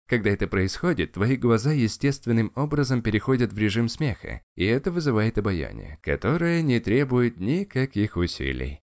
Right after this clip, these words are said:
И это приводит нас с тобой к следующему пункту, где искренняя вовлеченность в то, что ты говоришь, может тебе помочь.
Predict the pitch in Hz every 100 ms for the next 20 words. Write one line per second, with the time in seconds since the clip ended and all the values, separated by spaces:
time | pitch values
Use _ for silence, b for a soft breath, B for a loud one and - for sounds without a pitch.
0 | - 180 170 147 127 120 113 107 98 95
1 | - 98 87 98 101 - 196 95 73 -
2 | 113 143 85 69 - 69 65 71 104 107
3 | - 147 - 117 107 104 95 98 101 -
4 | 95 85 82 - - 107 80 80 76 73
5 | 78 123 190 - 87 113 143 151 98 90
6 | 85 71 64 52 -